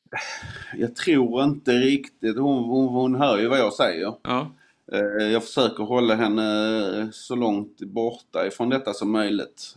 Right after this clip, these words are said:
Speaker 1: Ehm, just för att, eh, ja, men det finns många elaka människor där ute också.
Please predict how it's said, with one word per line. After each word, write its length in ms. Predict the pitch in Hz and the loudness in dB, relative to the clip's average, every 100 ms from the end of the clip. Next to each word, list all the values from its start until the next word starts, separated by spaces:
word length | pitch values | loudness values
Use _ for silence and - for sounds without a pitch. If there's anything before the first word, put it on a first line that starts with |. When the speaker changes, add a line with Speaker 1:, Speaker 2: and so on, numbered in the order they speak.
| - | -2
Speaker 1:
Ehm, 540 | 90 90 92 92 92 85 _ _ _ _ _ _ _ | 0 0 0 0 0 -2 _ _ _ _ _ _ _
just 360 | - 107 98 - | 2 4 2 -6
för 360 | - 92 92 | -2 0 2
att, 260 | 90 92 - | 0 -2 -8
eh, 640 | 98 - 80 87 87 87 - - _ - | -6 -4 -4 -2 -2 -4 -6 -14 _ -2
ja, 140 | 120 | 2
men 80 | 127 | 4
det 80 | 120 | 4
finns 240 | 131 120 | 2 -2
många 240 | 120 113 104 | 2 4 4
elaka 280 | 117 98 90 | 4 2 0
människor 380 | 113 107 - 95 | 0 0 -2 -4
där 240 | 98 104 | -2 -4
ute 100 | 107 | -4
också. 220 | - - | -8 -10